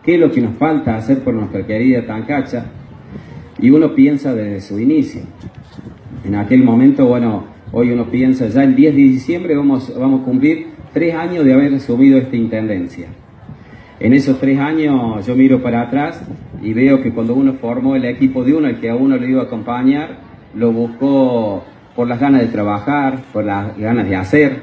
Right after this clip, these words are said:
sus ideales. Y si algo tuve claro, si ustedes conocen los familiares de cada uno de ellos, nunca los busqué por una ideología política. Porque yo creo que para salir adelante y trabajar todos, la única forma es hacerlo entre todos, como lo venimos demostrando día a día.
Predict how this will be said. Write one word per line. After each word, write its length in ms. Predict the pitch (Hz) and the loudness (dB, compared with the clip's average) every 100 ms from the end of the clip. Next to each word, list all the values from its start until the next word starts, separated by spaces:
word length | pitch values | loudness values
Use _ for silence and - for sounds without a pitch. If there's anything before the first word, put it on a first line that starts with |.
| - - - - | -16 -20 -20 -16
sus 260 | - 92 | -10 -6
ideales. 720 | 92 110 143 151 127 113 113 - - _ _ - _ 98 | -4 2 2 2 0 -2 -6 -14 -20 _ _ -20 _ -8
Y 120 | 104 | -4
si 140 | 143 | -2
algo 180 | 165 165 | 0 0
tuve 300 | 160 156 156 | 4 4 4
claro, 420 | 165 170 180 196 - - _ _ _ | 0 -2 -2 -6 -12 -20 _ _ _
si 180 | - | -6
ustedes 340 | 110 127 151 139 | -2 4 4 2
conocen 440 | 127 143 139 135 | 0 0 0 -4
los 100 | 113 | -4
familiares 480 | 107 110 123 147 131 | -4 -2 0 0 -2
de 80 | 113 | -2
cada 180 | 131 127 | -4 0
uno 200 | 135 139 | 0 0
de 140 | 147 | -2
ellos, 180 | 147 160 | -4 -6
nunca 380 | 123 151 175 165 | 2 2 2 0
los 140 | 139 117 | 0 0
busqué 320 | 117 143 151 | -4 -2 -4
por 180 | 127 135 | -2 0
una 180 | 135 | 2
ideología 680 | 123 110 101 107 131 135 - | 2 -2 -2 -4 2 2 2
política. 540 | 107 117 113 - - - - - - - - - - | -4 -2 -4 -8 -14 -16 -20 -20 -20 -20 -20 -12 -6
Porque 220 | 98 107 | -2 0
yo 200 | 131 131 | 0 4
creo 300 | 135 135 123 | 4 4 4
que 220 | 117 147 | 0 -2
para 180 | - 131 | -4 -8
salir 380 | - 117 131 127 | -6 0 2 2
adelante 420 | 120 131 135 131 | 0 0 0 0
y 40 | |
trabajar 460 | 127 117 117 120 135 | -2 -4 -4 -4 -4
todos, 360 | 139 139 151 - - - 104 | -2 0 0 -2 -6 -8 -6
la 180 | 107 | -2
única 320 | 117 127 123 113 | 2 2 0 -2
forma 360 | 123 131 135 | -2 2 2
es 140 | 120 92 | 2 -4
hacerlo 360 | - 120 113 | -4 -2 0
entre 180 | 101 101 | 0 0
todos, 360 | - 123 139 131 | 0 0 0 0
como 160 | 135 | 2
lo 100 | 139 | 2
venimos 360 | 143 165 175 139 | 2 -2 -2 -4
demostrando 580 | 120 117 113 127 113 110 | -4 -4 -6 -6 -4 -4
día 200 | 104 98 | -4 -4
a 40 | |
día. 200 | 92 | -6